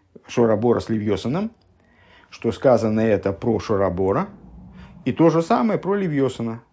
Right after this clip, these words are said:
Приводит там Пируш, э, Раши там приводит это, также смотри, "Хидуши Агодес Маршо". И объясняет,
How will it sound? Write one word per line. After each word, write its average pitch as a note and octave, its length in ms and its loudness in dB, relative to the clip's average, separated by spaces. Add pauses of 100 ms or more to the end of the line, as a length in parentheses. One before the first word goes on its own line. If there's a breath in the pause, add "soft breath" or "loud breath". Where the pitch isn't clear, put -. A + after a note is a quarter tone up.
(2750 soft breath)
Приводит B2 480 4
там G2 200 -4
Пируш, F#2+ 360 -4
э, G#2 340 0
Раши A2 280 2
там F2+ 260 -6
приводит F#2+ 500 -4
это, F3 380 0
также F2+ 400 -4
смотри, B2 640 -6
"Хидуши A#2 420 -6
Агодес B2+ 500 -4
Маршо". B2+ 760 -4 (680 loud breath)
И F3+ 440 0 (720)
объясняет, B2+ 960 0